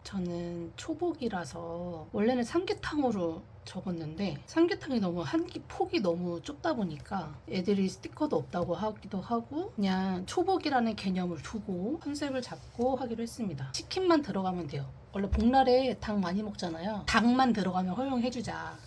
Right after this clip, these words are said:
이렇게 해가지고 정해봤고 오늘은 주제 닫고 하기 전에 지난주에 며칠 전에 올려드렸던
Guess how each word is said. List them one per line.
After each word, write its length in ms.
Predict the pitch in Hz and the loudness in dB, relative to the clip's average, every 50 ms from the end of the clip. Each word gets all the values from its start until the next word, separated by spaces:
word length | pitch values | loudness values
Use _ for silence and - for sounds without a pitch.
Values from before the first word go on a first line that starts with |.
| - - | -12 -8
이렇게 320 | 185 175 - - 214 208 | -8 -8 -6 -4 -2 -2
해가지고 340 | 202 208 202 202 - 190 180 | 0 0 -2 -2 -4 -6 -8
정해봤고 800 | - - 170 165 165 175 147 135 135 - - - 202 170 147 139 - - - - - - - - - - - - - - - - | -8 -8 -8 -8 -8 -6 -6 -6 -8 -8 -8 -8 -6 -6 -6 -8 -12 -16 -20 -20 -20 -16 -14 -12 -10 -8 -8 -10 -10 -12 -10 -4
오늘은 380 | 202 196 208 226 226 233 220 | -2 0 2 2 4 2 2
주제 260 | 202 - - 190 240 233 | 0 -2 -2 0 0 0
닫고 240 | 226 214 - - | 0 0 -2 -2
하기 200 | 226 262 240 294 | -2 -2 -2 -4
전에 500 | - - 175 165 170 202 226 202 156 135 - - - - - - - - - - - - - - | -6 -8 -8 -8 -6 -4 -4 -4 -6 -8 -12 -18 -20 -20 -20 -20 -20 -20 -20 -20 -20 -20 -18 -12
지난주에 1040 | - - 202 190 196 190 190 175 - 190 185 180 180 170 175 175 175 170 175 185 - - - - - - - - - - - - - - - - - - - - - - - - 220 | -8 -4 -2 0 0 0 -2 -2 -4 -6 -8 -6 -6 -4 -4 -6 -6 -8 -8 -10 -14 -18 -20 -20 -20 -20 -20 -20 -20 -20 -20 -20 -20 -20 -20 -20 -20 -20 -20 -20 -20 -18 -14 -6 -4
며칠 280 | 196 180 - - 226 | -4 -2 0 0 0
전에 260 | 202 - 196 180 175 175 | 0 2 0 0 0 0
올려드렸던 1500 | 165 170 175 185 190 190 185 185 185 185 180 175 - 180 180 175 - - - - - - - 175 165 175 190 226 285 302 | 0 0 0 2 2 2 2 0 0 -2 -4 -6 -6 -8 -8 -8 -10 -14 -20 -20 -16 -8 -6 -4 -2 -2 -2 -2 -4 -6